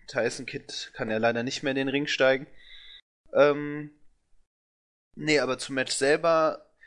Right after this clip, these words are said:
ich hab Schlimmeres erwartet. Also, ich bin tatsächlich ohne Erwartungen das Match gegangen, wurde dann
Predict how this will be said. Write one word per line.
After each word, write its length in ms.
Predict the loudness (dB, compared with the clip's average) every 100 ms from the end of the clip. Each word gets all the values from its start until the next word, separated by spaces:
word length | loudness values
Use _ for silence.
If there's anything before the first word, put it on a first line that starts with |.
| -20 _ _ _ _
ich 180 | -10 -2
hab 120 | -2
Schlimmeres 600 | -2 -4 -4 -2 0 0
erwartet. 600 | -2 -2 -2 -2 -4 -6
Also, 440 | -2 0 4 4 2 -10 -20 -18 -18 -18 -20 _
ich 60 | -6
bin 240 | -4 -4 -8
tatsächlich 400 | -8 -4 -4 -2
ohne 200 | -2 0
Erwartungen 720 | 0 2 0 -4 -12 -14 -16 -20 -20 -20 -20 -16
das 160 | -14 -6
Match 260 | -4 -4
gegangen, 640 | -8 0 2 2 0 -8 -6
wurde 260 | 0 0
dann 440 | 2 2 2 -6